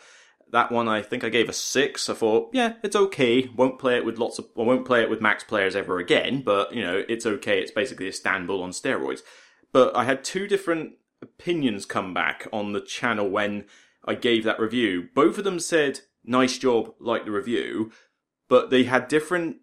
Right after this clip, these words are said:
endings as to whether they bought the game or not. So one of them had said, "Watched it, like it, this has convinced me not to spend my money."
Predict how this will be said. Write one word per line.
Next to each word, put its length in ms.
endings 580
as 260
to 100
whether 200
they 140
bought 260
the 80
game 280
or 100
not. 300
So 160
one 180
of 100
them 140
had 160
said, 360
"Watched 400
it, 260
like 260
it, 320
this 260
has 100
convinced 420
me 80
not 200
to 60
spend 200
my 80
money." 480